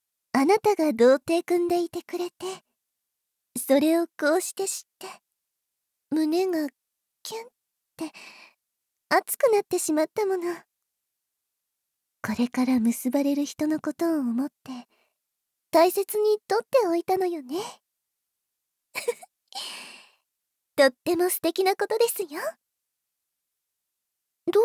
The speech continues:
うしてそんなに優しくしてくれるのかって？それは、だって。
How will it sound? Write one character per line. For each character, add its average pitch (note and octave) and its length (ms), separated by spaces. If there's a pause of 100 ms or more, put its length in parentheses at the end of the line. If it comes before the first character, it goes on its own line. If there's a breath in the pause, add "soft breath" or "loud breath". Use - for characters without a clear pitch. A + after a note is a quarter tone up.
(120)
う - 40
し - 120
て F#4+ 180
そ - 260
ん E4+ 140
な F4+ 100
に F4 180
優 D4+ 80
し - 360
く F#4+ 120
し - 120
て G4 120
く - 140
れ G4 140
る A4 120
の G#4 140
か - 200
っ B3+ 60 (500)
て？ D4+ 260 (1700)
そ - 280
れ C4+ 200
は、 F#4+ 280 (380)
だ - 180
っ F#4 80 (140)
て。 D4+ 300